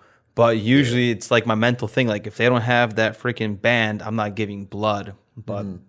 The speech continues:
Speaker 1: every facility does things differently, I
Speaker 2: Yeah,
Speaker 1: guess.
Speaker 2: back in Chicago, we never had, like, a blood band either. We just had, we just,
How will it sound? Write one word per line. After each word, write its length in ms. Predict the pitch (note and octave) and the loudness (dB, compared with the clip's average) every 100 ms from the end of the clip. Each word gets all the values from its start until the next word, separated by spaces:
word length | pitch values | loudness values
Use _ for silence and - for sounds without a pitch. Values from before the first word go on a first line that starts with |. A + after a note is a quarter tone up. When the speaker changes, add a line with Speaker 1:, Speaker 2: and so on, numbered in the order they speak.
| - | -6
Speaker 1:
every 240 | A2 A2+ | -4 -2
facility 480 | G#2 G#2 - A2 G2+ | -4 -8 -6 -4 -4
does 220 | G#2 G2+ | -4 -8
things 260 | - G2+ F#2+ | -10 -14 -10
differently, 480 | - G2+ F#2+ F#2 G#2 | -8 -8 -10 -12 -14
I 60 | |
Speaker 2:
Yeah, 160 | G2+ G2 | -10 -8
Speaker 1:
guess. 200 | F#2 - _ | -8 -12 _
Speaker 2:
back 180 | G#2+ B2+ | -2 0
in 60 | D3 | -2
Chicago, 440 | C3+ B2+ A#2+ G#2+ | -6 -2 0 0
we 160 | G#2+ B2 | -2 -2
never 320 | B2+ A2+ G2+ | -2 -2 -4
had, 500 | G2+ G#2+ G2+ G2 - _ _ | -4 -2 0 -2 -6 _ _
like, 160 | F2 F#2 | -10 -8
a 60 | |
blood 240 | F2+ F2+ F2+ | -4 -4 -4
band 200 | E2+ E2+ | -6 -8
either. 360 | F#2 E2+ G2 _ _ _ _ _ _ | -10 -10 -12 _ _ _ _ _ _
We 160 | G2 G2 | -12 -10
just 260 | G2 F#2 | -10 -12
had, 440 | G#2 F2+ F2 E2+ - _ | -8 -6 -8 -10 -20 _
we 100 | F2 | -14
just, 360 | F2 F2 - - | -12 -12 -12 -18